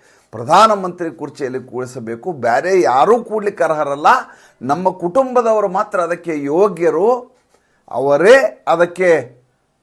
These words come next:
ದಾತಾಗಳು ಅನ್ನುವ ರೀತಿಯಲ್ಲಿ ಅವರು ತಮ್ಮನ್ನು ತಾವು ಬ-, ಪರಿಭಾವಿಸಿಕೊಂಡಿರುವಂಥದ್ದು ಮತ್ತು ಭ್ರಮಿಸಿಕೊಂಡಿರುವಂಥದ್ದು. ಈಗ ಬಿಗ್ ರಿಲೀಫ್ ಅಂತ ಬಂದಿದೆ ನಿನ್ನೆ ಪ-, ಒಂದು ಕೋರ್ಟಿನಿಂದ.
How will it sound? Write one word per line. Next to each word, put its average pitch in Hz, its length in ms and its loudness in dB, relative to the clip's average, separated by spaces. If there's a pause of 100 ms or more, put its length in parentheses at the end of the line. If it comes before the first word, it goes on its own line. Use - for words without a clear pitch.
(160)
ದಾತಾಗಳು 170 680 4
ಅನ್ನುವ 151 240 -4
ರೀತಿಯಲ್ಲಿ 170 800 -6
ಅವರು 143 280 -4
ತಮ್ಮನ್ನು 131 380 -8
ತಾವು 131 300 -6
ಬ-, - 420 -14 (200)
ಪರಿಭಾವಿಸಿಕೊಂಡಿರುವಂಥದ್ದು 123 1300 -8
ಮತ್ತು 156 580 -8 (380)
ಭ್ರಮಿಸಿಕೊಂಡಿರುವಂಥದ್ದು. 135 1400 -6 (2000)
ಈಗ 233 140 2
ಬಿಗ್ 226 340 0
ರಿಲೀಫ್ 254 360 0
ಅಂತ 196 180 -2
ಬಂದಿದೆ 185 440 -8
ನಿನ್ನೆ 107 340 -14
ಪ-, 107 400 -16 (380)
ಒಂದು 117 560 -10
ಕೋರ್ಟಿನಿಂದ. 123 580 -2